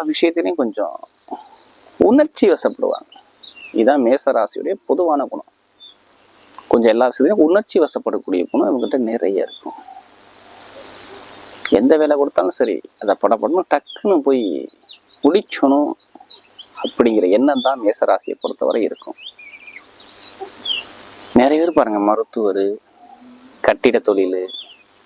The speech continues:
அடுத்து பார்த்தீங்கன்னா, அந்த ஆயுத இயந்திரம் சம்மந்தப்பட்ட வேலைகள், எலக்ட்ரிக்கல், எலக்ட்ரானிக்ஸ் சம்மந்தப்பட்ட விஷயங்கள், அப்புறம் அந்த கடைகள், வியாபாரங்கள் பண்ணக்கூடிய விஷயங்கள், இது எல்லாமே பாருங்களேன்,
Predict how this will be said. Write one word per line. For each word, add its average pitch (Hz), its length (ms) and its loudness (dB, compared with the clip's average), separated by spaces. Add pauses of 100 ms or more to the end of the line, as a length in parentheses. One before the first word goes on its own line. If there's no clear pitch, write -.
(240)
அடுத்து 107 260 2
பார்த்தீங்கன்னா, 113 380 2
அந்த 107 200 -2
ஆயுத 117 320 0
இயந்திரம் 104 440 -6
சம்மந்தப்பட்ட 98 500 0
வேலைகள், 95 400 0 (1120)
எலக்ட்ரிக்கல், 113 600 4
எலக்ட்ரானிக்ஸ் 110 560 0
சம்மந்தப்பட்ட 98 440 0
விஷயங்கள், 92 540 -4 (1900)
அப்புறம் 196 320 4
அந்த 120 200 2
கடைகள், 139 480 2
வியாபாரங்கள் 104 760 -2
பண்ணக்கூடிய 92 360 -4
விஷயங்கள், 90 540 -2 (400)
இது 101 140 0
எல்லாமே 185 460 4
பாருங்களேன், 98 500 0